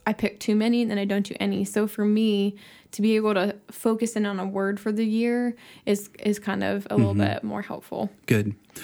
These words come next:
Speaker 2: Well, let's, let's shift gears a little bit in our conversation. I think this has been good, but let's talk about our podcast. And,
Speaker 1: Our
Speaker 2: and
Speaker 1: podcast?
Speaker 2: our podcast. Let's, let's share a little bit about, I mean, you and I have been talking a little bit about what we wanna do for the future. Let's just share with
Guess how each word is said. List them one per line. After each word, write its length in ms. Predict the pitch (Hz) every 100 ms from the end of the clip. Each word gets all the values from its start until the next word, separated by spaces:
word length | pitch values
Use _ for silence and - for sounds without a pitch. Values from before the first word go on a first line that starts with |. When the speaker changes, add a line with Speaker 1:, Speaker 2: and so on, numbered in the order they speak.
| - - -
Speaker 2:
Well, 120 | 147
let's, 260 | 156 202 - -
let's 180 | 180 208
shift 260 | 196 175
gears 220 | 156 151
a 40 | 131
little 120 | 135
bit 120 | 120
in 80 | -
our 60 | 113
conversation. 640 | - 120 117 - 123 -
I 40 | 113
think 140 | 117
this 160 | 123 -
has 80 |
been 160 | 107 110
good, 140 | 117
but 100 | 110
let's 140 | 165 -
talk 160 | 185
about 180 | 160 123
our 100 | 113
podcast. 600 | 113 190 233 - - - - - - - -
And, 420 | 117 113 117 254 - -
Speaker 1:
Our 80 |
Speaker 2:
and 120 | 233 277
Speaker 1:
podcast? 520 | 403 480 240 208 240
Speaker 2:
our 120 | 127
podcast. 600 | 131 196 233 147 117 110
Let's, 300 | 139 156 -
let's 240 | 135 165 -
share 300 | - 123 120
a 60 |
little 180 | 117 117
bit 180 | 113 113
about, 500 | 110 110 107 110 110
I 80 | -
mean, 140 | 104 107
you 80 | 147
and 100 | 147
I 60 |
have 140 | 123 120
been 140 | 113
talking 420 | 110 113 117 110
a 20 | 107
little 220 | 117 117
bit 160 | 113
about 200 | 110 113
what 200 | 117 117
we 100 | 123
wanna 240 | 117 107 110
do 360 | 120 120 120 - - - -
for 280 | - 131 120
the 80 | 113
future. 360 | 139 131 117
Let's 220 | 113 131 -
just 480 | 135 - - - - _ _ _ _ -
share 400 | - 131 117 113
with 260 | 107 -